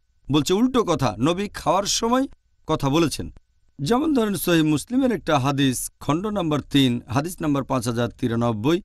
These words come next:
যে নবী সিরকা দিয়ে খাচ্ছিলেন, তখন বললেন, "সিরকা একটা ভালো খাবার, খাওয়ার সময়।" আরেকটা হাদিস আছে, নবী বলেছেন যে, "তোমরা বাম হাত দিয়ে খাবে না, কারণ শয়তান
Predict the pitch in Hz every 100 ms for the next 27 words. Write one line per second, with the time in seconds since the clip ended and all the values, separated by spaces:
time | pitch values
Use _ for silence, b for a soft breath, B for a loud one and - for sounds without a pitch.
0 | - 123 120 127 147 131 185 - 262 254
1 | 208 175 151 151 147 175 - 165 156 147
2 | 147 151 - - 233 240 - 208 160 139
3 | 233 - 190 208 107 - _ - - -
4 | - 220 135 - _ _ _ _ _ _
5 | _ _ - 233 320 - 220 190 170 147
6 | 147 147 139 135 131 123 120 131 - 139
7 | 131 - - 117 131 - 165 196 226 226
8 | 165 110 131 165 202 214 156 120 151 131
9 | 151 - 131 147 175 202 - _ _ _
10 | _ 131 127 120 - 147 165 - 196 214